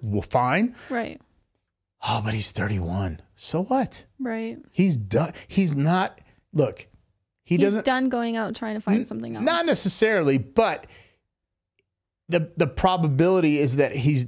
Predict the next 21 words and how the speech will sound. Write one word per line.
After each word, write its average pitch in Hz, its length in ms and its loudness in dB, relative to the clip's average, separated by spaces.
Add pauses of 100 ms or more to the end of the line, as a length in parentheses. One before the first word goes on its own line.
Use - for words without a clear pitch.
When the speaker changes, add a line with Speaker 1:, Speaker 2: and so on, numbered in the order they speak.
(120)
Speaker 1:
it's 131 180 0
down 139 300 2
a 123 60 2
little 120 240 4
bit. 92 280 -2
Speaker 2:
Right. - 460 -8 (180)
Speaker 1:
He, 247 120 0
Speaker 2:
He's 254 120 0
Speaker 1:
uh, - 40 4
Speaker 2:
out 240 180 0
of 226 160 -4
the 226 100 -2
party 220 440 -4
every 208 200 -4
weekend 208 400 -8
stage. - 520 -12 (260)
Speaker 1:
'Cause 151 180 4
he 151 140 4
has 143 240 2
a 131 40 2
responsibility, 127 1120 2